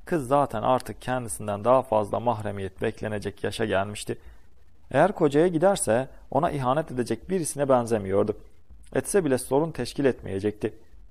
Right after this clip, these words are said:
Ana yol üzerindeki iki dükkan kızın üzerineydi. Bu da ayda altmış üç yen gelir demekti. Babası dükkanları yaklaşık iki yıl önce kızının üzerine yapmıştı ve Ori'nin hesaplarına göre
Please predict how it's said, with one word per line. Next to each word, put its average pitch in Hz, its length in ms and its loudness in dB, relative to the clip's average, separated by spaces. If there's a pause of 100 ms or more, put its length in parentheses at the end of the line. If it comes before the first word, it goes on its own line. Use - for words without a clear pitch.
(300)
Ana 131 220 4
yol 147 140 6
üzerindeki 110 520 2
iki 143 260 -4
dükkan 127 420 -2 (180)
kızın 120 240 0
üzerineydi. 101 600 0 (380)
Bu 143 120 2
da 120 100 10
ayda 113 300 4
altmış - 560 -4
üç - 280 -8
yen 131 280 4 (120)
gelir 104 320 0
demekti. 104 420 -6 (720)
Babası 147 340 6
dükkanları 165 500 2
yaklaşık 156 460 0
iki - 260 -8
yıl 165 140 2
önce 165 300 -2
kızının 143 320 -4
üzerine 117 340 2
yapmıştı 107 720 0 (260)
ve 127 80 6
Ori'nin 160 420 2
hesaplarına 123 680 2
göre 113 460 2